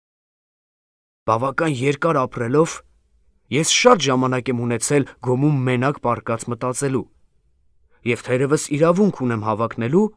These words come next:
որ աշխարհիս կյանքը հասկանում եմ ցանկացած այլ կենդանուց ոչ պակաս, և այդ մասին է ահա, որ այժմ կցանկանայի խոսել ձեզ հետ։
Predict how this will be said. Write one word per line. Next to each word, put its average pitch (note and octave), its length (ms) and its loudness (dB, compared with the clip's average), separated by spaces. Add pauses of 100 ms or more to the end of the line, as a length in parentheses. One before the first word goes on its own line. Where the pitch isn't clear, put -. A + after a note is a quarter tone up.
(280)
որ B2+ 240 2
աշխարհիս E3 400 0
կյանքը G#3+ 400 0
հասկանում C#3+ 560 0
եմ D3+ 100 2
ցանկացած C#3 800 0
այլ D#3 260 0
կենդանուց C#3 640 0
ոչ A2+ 300 -2
պակաս, D3 460 -2 (920)
և B2+ 180 2
այդ E3+ 140 2
մասին F#3+ 400 2
է D3+ 100 4
ահա, A#2+ 340 2 (760)
որ A#2+ 140 0
այժմ E3 340 2
կցանկանայի A2+ 720 -4
խոսել C#3+ 400 -2
ձեզ G2+ 240 -8
հետ։ - 220 -18